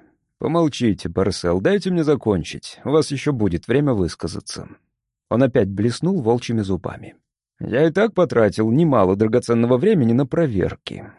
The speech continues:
Прежде чем разговаривать с потенциальным виновником, я предпочитаю собрать все факты". "Да, сэр", сказал Персел с важным видом, теребя свёрток.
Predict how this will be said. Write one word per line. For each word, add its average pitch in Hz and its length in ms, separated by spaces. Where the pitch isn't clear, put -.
Прежде 117 340
чем 113 200
разговаривать 120 560
с - 20
потенциальным 117 640
виновником, 113 800
я 185 180
предпочитаю 107 640
собрать 156 380
все - 180
факты". - 540
"Да, 110 400
сэр", 208 300
сказал 117 420
Персел 127 420
с - 120
важным 113 280
видом, 151 280
теребя 101 360
свёрток. - 720